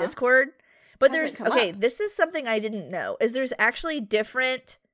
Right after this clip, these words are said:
Speaker 1: there's different Godzilla, like, universes.
Speaker 2: Oh.
Speaker 1: So, like, if you watch, like, you can watch, like, ten movies, and then if you watch another,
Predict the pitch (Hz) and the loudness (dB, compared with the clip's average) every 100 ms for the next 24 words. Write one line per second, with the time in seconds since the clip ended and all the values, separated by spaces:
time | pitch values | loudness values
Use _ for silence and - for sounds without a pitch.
0 | _ _ _ _ _ _ 226 240 202 247 | _ _ _ _ _ _ 0 0 -2 -2
1 | 262 320 233 233 226 220 226 220 214 214 | 0 -2 2 2 2 2 2 6 6 8
2 | 208 202 233 - _ _ _ _ _ _ | 6 4 2 -4 _ _ _ _ _ _
3 | _ _ 214 214 208 208 247 208 165 - | _ _ 2 4 2 -4 -4 -2 -2 -4
4 | - 67 - - - _ _ - _ 202 | -8 -8 -10 -12 -14 _ _ -20 _ -12
5 | 202 240 254 247 247 233 220 202 185 175 | -8 -4 -2 -2 0 0 0 -2 -4 -4
6 | 160 135 247 247 240 240 226 269 285 220 | -4 2 4 6 4 4 0 0 2 4
7 | 196 - 269 233 - 240 269 220 233 302 | 4 2 0 -2 -10 -6 -2 0 4 2
8 | 254 - 247 214 202 240 302 330 381 - | 2 -2 -2 0 -4 -4 -6 -6 -10 -12
9 | - _ _ _ 247 247 254 247 247 240 | -16 _ _ _ -2 0 2 0 0 -2
10 | 247 220 220 240 214 185 208 262 285 277 | 0 4 4 2 -2 0 4 4 4 2